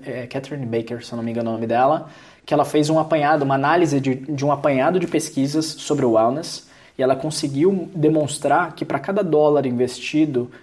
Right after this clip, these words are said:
em programas de bem-estar, eles conseguiam reduzir em três ponto vinte e sete dólares em custo de saúde e dois ponto setenta e dois, alguma coisa assim, em absenteísmo. Então, o, o reto-, o roi, né, o retorno sobre o investimento,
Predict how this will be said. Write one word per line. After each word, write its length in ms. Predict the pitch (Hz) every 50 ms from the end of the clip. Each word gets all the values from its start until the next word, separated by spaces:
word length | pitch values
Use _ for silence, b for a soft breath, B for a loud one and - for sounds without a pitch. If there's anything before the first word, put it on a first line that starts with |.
| B B
em 100 | 143 139
programas 480 | 131 143 135 127 127 123 127 127 127 113
de 100 | 123 117
bem-estar, 680 | 120 120 117 - - - 135 135 156 180 196 - B B B B B -
eles 120 | 139 139
conseguiam 400 | - 156 151 151 151 147 147 143
reduzir 680 | 127 147 143 139 135 120 107 123 135 156 180 - - - - -
em 120 | 147 131
três 400 | 123 - - 156 165 175 185 -
ponto 320 | - - 156 156 151 151 143
vinte 180 | 135 135 139
e 40 | -
sete 360 | - - - 139 147 147 -
dólares 760 | 143 123 117 110 113 113 131 139 160 185 - - - - b b b b
em 140 | b 151 151
custo 320 | 147 151 151 135 - - 139
de 80 | 135
saúde 580 | - - 127 117 113 123 139 156 151 160 170 160 -
e 60 | 151
dois 340 | 143 135 139 143 156 160 156
ponto 320 | - - 143 143 139 139
setenta 840 | 139 - 139 131 - - 131 135 131 135 - 135 127 120 120 120 - b b b b b
e 80 | 123
dois, 440 | 113 104 107 104 110 113 110 104 104
alguma 220 | 101 101 120 120
coisa 200 | 120 123 120 117
assim, 320 | 113 113 - 139 156 170 165 B B B B B
em 220 | 147 151 151 143
absenteísmo. 640 | 139 147 - - 143 139 156 147 123 107 101 - - - - - _ _
Então, 160 | - 131 135 156
o, 240 | 175 160 151 - -
o 100 | 170 135
reto-, 360 | 123 - 139 135 - 180 160 160
o 80 | 139 127
roi, 340 | 127 - - 160 160 131 117
né, 360 | 123 143 143 135 127 120 110
o 240 | 98 90 95 104 104
retorno 500 | - - 113 - - 165 180 175 160 151
sobre 240 | - - 147 139
o 40 | 135
investimento, 680 | 120 131 123 - - 139 143 147 175 170 165 - 123